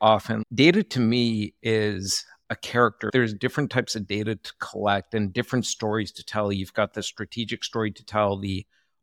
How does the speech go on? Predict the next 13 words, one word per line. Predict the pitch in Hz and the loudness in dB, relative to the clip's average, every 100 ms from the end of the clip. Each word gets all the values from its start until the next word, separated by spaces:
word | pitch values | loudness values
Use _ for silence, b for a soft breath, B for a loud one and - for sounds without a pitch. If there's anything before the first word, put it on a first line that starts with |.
| - | 2
operational | 107 - 107 110 - 117 | 2 2 0 0 0 0
effectiveness | 104 - 101 - 110 110 110 101 | 0 -2 -4 -4 -6 -4 -4 -4
story | - 110 107 | -4 -4 -4
to | 104 | -6
tell, | - 104 101 110 b b b b | -4 -2 -2 -4 b b b b
and | 127 | 4
you're | 123 | 4
telling | - - 139 143 | 0 0 2 4
those | 127 110 | 4 2
stories | - 120 117 117 104 | 0 0 2 2 0
to | - | -4
different | 101 113 - 110 98 | -4 -4 -2 -4 -6
characters | - 165 175 117 - 98 98 90 | -6 0 0 0 -2 -2 -2 -4